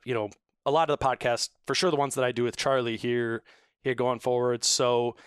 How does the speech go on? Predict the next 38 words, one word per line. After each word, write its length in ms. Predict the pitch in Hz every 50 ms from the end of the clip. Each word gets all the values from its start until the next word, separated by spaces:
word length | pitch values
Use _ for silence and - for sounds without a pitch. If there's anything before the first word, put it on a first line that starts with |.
| - _ _ -
um, 200 | 123 123 123 117
stay 180 | - - 139
tuned 240 | - - 160 156 151
into 120 | 143 143
that. 340 | 135 143 156 170 185 190 - - - -
I'm 160 | - 151 160
gonna 160 | 160 143 139
write 160 | 143 143 139
up 160 | 135 139 -
something 580 | - - 156 151 147 - - 156 143 139 139 135 - -
on 540 | 120 123 123 120 123 123 120 120 117 117 - _ - - - _ _ _ _ _ _ _ _ _ -
Anthony 340 | 139 131 - 131 120 117 -
Edwards, 640 | 131 156 170 175 185 185 185 160 - - - - - -
which 260 | - 127 117 - - -
will 140 | 127 113
have 300 | 120 117 113 104 - -
kind 160 | - - 131 120
of 80 | 110
video 320 | 113 139 135 139 139 135 135
of 100 | 123 127
what 80 | 120
Charlie 240 | - - 131 131 131
and 80 | 131 131
I 80 | 131
were 100 | 127 127
just 160 | 117 113 -
talking 300 | - 139 131 131 - 135
about. 140 | 131 131 127
You 80 | 107 -
could 100 | 120 -
check 160 | - 127 -
that 160 | - 127 120 117
out 380 | 120 120 123 123 - - - _ - - - _ _ _ -
at 160 | 120 117 -
zone 240 | - 131 127 123 -
coverage 320 | - 131 123 123 117 -
dot 260 | - 123 117 - -
com. 420 | - - 139 143 151 156 170 160